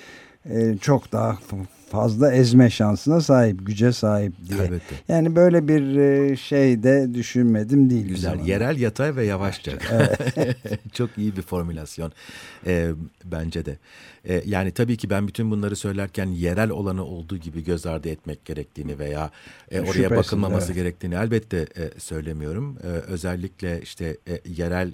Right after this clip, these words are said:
Speaker 2: e, inisiyatifler, e, ve bu yerel inisiyatiflerin beslenmede, çevre konusunda, e, aldıkları tavırlar elbette çok önemli. E, ama içeri, e, kapanık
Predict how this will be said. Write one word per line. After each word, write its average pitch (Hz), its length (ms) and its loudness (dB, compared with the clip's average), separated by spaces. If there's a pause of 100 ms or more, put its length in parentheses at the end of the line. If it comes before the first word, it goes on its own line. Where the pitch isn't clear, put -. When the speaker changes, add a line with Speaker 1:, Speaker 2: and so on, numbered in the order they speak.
(120)
Speaker 2:
e, 85 240 -6
inisiyatifler, 92 920 -6 (100)
e, 80 180 -10
ve 87 160 -6
bu 90 60 -8
yerel 85 260 -6
inisiyatiflerin 82 880 -10
beslenmede, 78 720 -6 (540)
çevre 90 320 0
konusunda, 76 640 -8 (220)
e, 80 220 -8
aldıkları 85 520 -8
tavırlar 78 580 -8
elbette 85 500 -8
çok 98 220 -8
önemli. 87 400 -4 (520)
E, 95 40 -2 (340)
ama 104 260 0 (100)
içeri, 107 360 -4 (180)
e, 82 300 -4
kapanık 101 460 -8